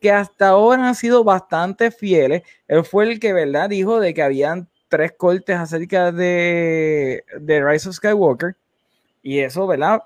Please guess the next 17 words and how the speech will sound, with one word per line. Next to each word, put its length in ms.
está 240
sonando 380
de 120
que 120
sí 220
es 100
cierto. 480
Él 120
lo 100
que 140
dice 400
es, 120
John, 300
de 280
que 360
Pedro 300
Pascal, 680